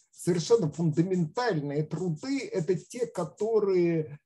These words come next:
для чтения не очень годятся по причине того, что это очень краткие замечания, регулярно уточнение версий в первоисточниках. Э,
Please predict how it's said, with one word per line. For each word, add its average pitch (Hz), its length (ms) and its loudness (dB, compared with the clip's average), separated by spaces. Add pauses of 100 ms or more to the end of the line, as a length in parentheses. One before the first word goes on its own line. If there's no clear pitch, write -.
для 175 580 2
чтения 185 680 0
не 170 140 4
очень 151 400 0
годятся 156 960 2 (100)
по 156 100 -2
причине 165 460 -2
того, 175 360 -2
что - 380 -6
это - 320 -6 (160)
очень 156 540 2
краткие 147 720 0
замечания, 139 1040 -4 (220)
регулярно 156 720 6
уточнение 147 880 -2
версий 131 800 -2 (400)
в 160 460 4
первоисточниках. 160 1200 2 (600)
Э, 147 340 2